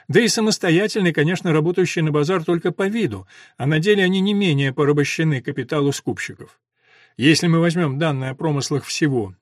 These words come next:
Горбатовского уезда Нижегородской губернии, в котором промыслами занято двадцать одна тысяча девятьсот восемьдесят три работника,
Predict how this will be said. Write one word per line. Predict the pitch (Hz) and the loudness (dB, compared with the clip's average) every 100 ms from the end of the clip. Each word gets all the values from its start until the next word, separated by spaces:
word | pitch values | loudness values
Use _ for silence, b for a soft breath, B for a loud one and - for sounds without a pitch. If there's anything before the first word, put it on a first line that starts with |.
| - | -4
Горбатовского | 127 147 135 117 110 104 - 120 123 | 0 0 -2 -6 -8 -10 -10 -8 -6
уезда | 151 139 135 107 113 | -2 0 -2 -4 -8
Нижегородской | 117 120 139 139 - 127 | -8 -4 -2 -2 -4 -2
губернии, | 135 180 202 139 | 0 2 2 2
в | 120 | -4
котором | 160 147 151 151 | -4 -2 0 0
промыслами | 175 160 139 170 147 | 0 0 -2 -2 -2
занято | 143 170 156 156 | -2 -2 -2 -2
двадцать | 135 160 180 175 175 | -4 -2 -4 -6 -4
одна | 156 151 | -2 -4
тысяча | 139 123 170 160 | -4 -6 -4 -4
девятьсот | 160 120 113 147 | -4 -4 -2 -2
восемьдесят | 151 135 147 139 139 151 | 0 -2 0 -4 -4 -6
три | 151 139 | -4 -2
работника, | 170 143 - 95 95 | -2 -4 -6 -14 -16